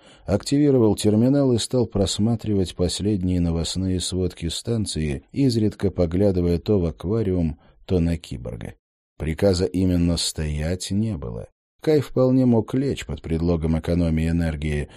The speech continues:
но Белка как-то проговорилась, что, стоя при людях, чувствует себя более уверенно.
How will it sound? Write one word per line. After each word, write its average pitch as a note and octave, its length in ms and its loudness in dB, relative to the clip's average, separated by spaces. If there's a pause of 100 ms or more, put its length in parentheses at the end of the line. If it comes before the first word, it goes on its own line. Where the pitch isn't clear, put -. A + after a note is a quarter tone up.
(140)
но G2 220 4
Белка C3+ 560 0
как-то B2 400 -4
проговорилась, G#2+ 1040 2
что, - 280 -6
стоя G2+ 500 0
при F2 220 -2
людях, G2+ 480 0
чувствует G2 540 -2
себя F#2+ 320 -2
более F2 540 -2
уверенно. E2+ 720 -4